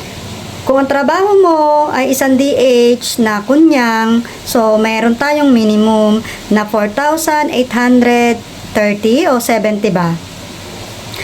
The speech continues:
At kung ikaw naman ay driver, katulad ng aking kaibigan,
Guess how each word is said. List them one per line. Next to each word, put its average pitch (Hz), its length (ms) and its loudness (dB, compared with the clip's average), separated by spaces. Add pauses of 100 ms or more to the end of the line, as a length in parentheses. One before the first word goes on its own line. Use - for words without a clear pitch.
(180)
At 277 160 -6
kung 320 160 2
ikaw 320 220 2
naman 285 260 2
ay 247 160 0
driver, 247 680 2
katulad 240 420 0
ng 233 160 -2 (140)
aking 233 180 -4
kaibigan, 226 800 0